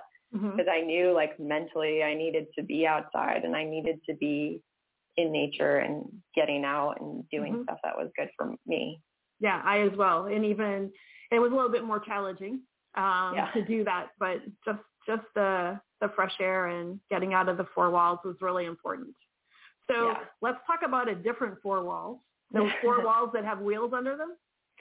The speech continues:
Speaker 2: Yeah.
Speaker 1: <laughs>
Speaker 2: Um,
Speaker 1: So, so van life. So how did that happen? How does that work? And
Speaker 2: Yeah.
Speaker 1: all of
Speaker 2: Um,
Speaker 1: that.
Speaker 2: so, <laughs> yeah. Um, I was,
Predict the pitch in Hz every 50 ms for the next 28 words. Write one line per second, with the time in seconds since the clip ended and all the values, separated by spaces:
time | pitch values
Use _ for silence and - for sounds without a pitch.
0 | 262 - - - - - - 247 214 - - - 226 185 - 370 392 339 262 -
1 | - - 233 220 - _ - 220 180 180 180 180 180 180 185 180 180 262 247 254
2 | 247 233 240 240 - - - - - _ _ - 294 269 262 262 247 247 294 339
3 | 359 330 277 220 185 190 208 - _ _ - 262 262 254 302 294 311 285 311 302
4 | 311 - 294 302 302 - 240 202 190 202 214 220 247 233 247 247 247 269 233 220
5 | 220 254 247 214 208 - - 202 185 185 190 190 190 185 190 208 208 _ _ _
6 | _ _ _ _ _ _ _ _ _ _ _ _ _ _ _ _ _ _ _ _
7 | _ _ _ _ - 180 208 269 247 185 - - _ _ _ _ - 202 214 202
8 | 202 208 208 208 160 160 - - _ _ 220 214 208 202 - - - - 240 240
9 | - - - 220 214 - - 160 - - - - - - - - - - - _
10 | _ _ _ - - 190 196 196 190 185 185 185 185 - - _ - 190 202 247
11 | 330 339 359 349 339